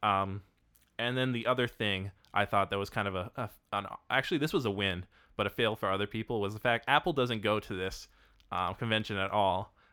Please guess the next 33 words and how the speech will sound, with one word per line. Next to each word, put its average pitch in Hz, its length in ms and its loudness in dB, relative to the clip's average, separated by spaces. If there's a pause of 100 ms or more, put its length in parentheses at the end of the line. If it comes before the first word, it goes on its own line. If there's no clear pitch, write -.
(160)
Um, 85 460 0 (200)
and 110 140 -2
they 131 100 2
threw 139 200 -2
some 113 280 -4
major 135 340 0
shade 104 340 0
at, 101 220 0
at 110 300 2
Google 123 360 0
and 104 140 -2 (140)
Amazon 101 540 0
by 98 220 2
putting 127 260 -4
up 110 100 -2
a - 40 -8
huge 143 340 -2
billboard 107 360 2
in 98 140 -4
Vegas 98 360 0 (380)
saying, 101 500 -2
uh, 90 280 2 (160)
"What 110 240 -2
ha-, 123 260 2
wait, 110 240 -6
what 104 120 -4
was 110 120 -4
it? 107 120 -4 (120)
What 113 120 -6
happens 123 360 -2
on 110 140 2
our 101 100 2
phone, 107 320 -4